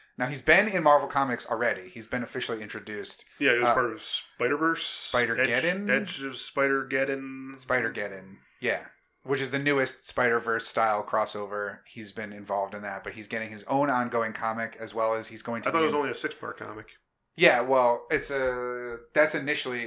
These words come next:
Speaker 1: it's starting as a six-part series to tell the
Speaker 2: And then
Speaker 1: story
Speaker 2: we'll
Speaker 1: of the game, as well as other parts that aren't in the game.
Speaker 2: Mm.
Speaker 1: Uh, and so it's all taking place around the same time, which I'm kinda bummed about. I'd like to see
Speaker 2: A fresh story.
Speaker 1: or some of the stuff in the lead up to it. Like, the, he was,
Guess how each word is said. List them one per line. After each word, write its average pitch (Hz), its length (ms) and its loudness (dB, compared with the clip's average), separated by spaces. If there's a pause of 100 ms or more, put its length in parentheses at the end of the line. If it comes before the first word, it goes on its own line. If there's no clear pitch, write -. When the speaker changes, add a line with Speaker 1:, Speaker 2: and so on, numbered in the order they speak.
Speaker 1:
it's - 160 -10
starting 110 340 -6
as 107 140 -10
a 110 40 -14
six-part 107 540 -10
series 110 360 -10
to 117 80 -16
tell 113 200 -6
the 127 60 0
Speaker 2:
And 131 100 2
then 127 60 2
Speaker 1:
story 120 180 4
Speaker 2:
we'll 113 120 4
Speaker 1:
of 113 40 -2
the 127 60 -2
game, 120 720 -6
as 117 200 -6
well 113 220 -4
as 110 220 -6
other 110 220 -6
parts 113 320 -8
that 104 180 -10
aren't 127 200 -2
in 139 80 -8
the 139 60 -8
game. 135 540 -6 (320)
Speaker 2:
Mm. 113 140 -14
Speaker 1:
Uh, 101 260 -12 (240)
and 117 160 -6
so 113 100 -4
it's 110 100 -8
all 120 120 0
taking 123 220 -8
place 120 200 -8
around 113 140 -6
the 110 60 -12
same 110 260 -12
time, 110 380 -8
which 156 120 -2
I'm 247 140 0
kinda 247 160 4
bummed 135 240 0
about. 156 320 4
I'd 139 80 0
like 139 200 2
to 139 60 -8
see 127 520 -6
Speaker 2:
A 123 40 -2
fresh 117 360 0
story. 131 480 -4 (180)
Speaker 1:
or 180 180 4
some 240 200 6
of 233 40 4
the 214 60 4
stuff 190 380 6
in 170 100 -2
the 151 80 2
lead 139 240 2
up 190 160 4
to 220 180 0
it. 202 120 4
Like, 139 180 -2
the, 156 140 0
he 156 220 -8
was, 147 160 -6